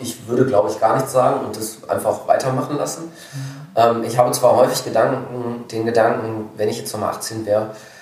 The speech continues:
Speaker 1: gerade in technischen, also in vielen, vielen fachlichen Themen,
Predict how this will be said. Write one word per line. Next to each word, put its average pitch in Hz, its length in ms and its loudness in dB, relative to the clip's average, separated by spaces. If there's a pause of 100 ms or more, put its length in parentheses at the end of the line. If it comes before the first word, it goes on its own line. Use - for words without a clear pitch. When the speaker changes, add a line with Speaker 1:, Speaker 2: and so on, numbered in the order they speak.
(140)
Speaker 1:
gerade 113 320 4
in 113 300 -2
technischen, 120 640 -6
also 120 120 4
in 139 260 2
vielen, 147 460 2
vielen 156 340 2
fachlichen - 560 -2
Themen, 131 420 -4